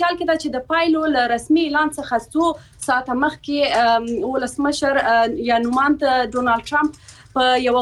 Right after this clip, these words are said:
غونډه کې خپلو، ا، پلویانو ته او خپل د کمپاینیز، ام، ټیم غړو ته خپل د بریا مبارکي وویلله او خپله بریا یې اعلان کړه. ټرمپ د نومبر په شپږمه سهار وخته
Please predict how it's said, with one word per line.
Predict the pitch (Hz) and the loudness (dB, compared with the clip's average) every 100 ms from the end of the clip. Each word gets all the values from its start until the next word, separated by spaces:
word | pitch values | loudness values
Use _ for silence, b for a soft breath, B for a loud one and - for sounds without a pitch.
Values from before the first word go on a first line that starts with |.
| 240 | 0
غونډه | 370 339 262 | 2 2 0
کې | - 247 - | -4 -10 -6
خپلو، | 302 302 294 285 | 0 2 2 2
ا، | 285 226 240 233 | 2 2 2 0
پلویانو | 247 233 254 285 285 262 | 0 0 0 0 0 -2
ته | 269 247 | -2 0
او | 233 | -2
خپل | 240 277 277 269 | -6 -6 -4 -4
د | 262 | -6
کمپاینیز، | 247 233 233 226 262 339 320 247 | -6 -6 -4 -2 2 2 0 0
ام، | 220 - - - 233 233 226 247 - | -2 -2 -12 -4 2 2 2 -2 -2
ټیم | 302 285 254 | 0 0 2
غړو | 311 320 302 | 0 0 0
ته | 277 285 | 0 -2
خپل | - 285 285 262 240 | -2 -4 0 0 -2
د | 247 226 | -2 -2
بریا | 226 269 262 | 0 -2 -2
مبارکي | 226 233 226 233 349 | 0 0 -2 -2 -2
وویلله | 339 311 285 277 277 208 | 0 0 0 0 0 0
او | 226 - | -2 -2
خپله | 311 302 240 | 0 0 0
بریا | 214 240 277 | -2 -2 -2
یې | 196 196 | 0 0
اعلان | 196 185 202 | 2 0 -2
کړه. | 202 202 B B B - | -2 -2 B B B 0
ټرمپ | 359 359 359 349 349 | 2 2 2 2 2
د | 320 | 2
نومبر | 320 320 330 294 | 2 0 -2 -4
په | - | -6
شپږمه | - 277 330 320 311 302 | -4 0 2 2 2 -2
سهار | 285 262 311 311 | -4 -2 0 0
وخته | 339 339 240 | -2 -2 -2